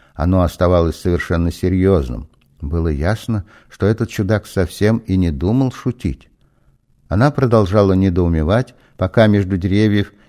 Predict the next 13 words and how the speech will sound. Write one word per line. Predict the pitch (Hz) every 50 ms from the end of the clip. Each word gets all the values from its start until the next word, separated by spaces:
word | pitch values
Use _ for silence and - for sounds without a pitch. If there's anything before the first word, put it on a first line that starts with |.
| _ _
не | - 110
показался | 107 - 101 - 110 95 104 107 95 85 - -
высокий | 92 90 87 - - 90 82 - 92 87
человек | - - 90 87 82 87 110 123 127 - - _ _ _ _
в | - 87 87
выцветшей | 90 110 120 110 - - 104 95 - - - 87 78
куртке | - - - 113 127 127 - - - - 120
и | - - _ - 104
с | 92 85
длинным | 80 95 107 131 131 135 127 123 117 113
ружьем | 104 101 95 82 80 92 101 104 101
в | 95
руках. | 92 98 87 - - 69 62 - -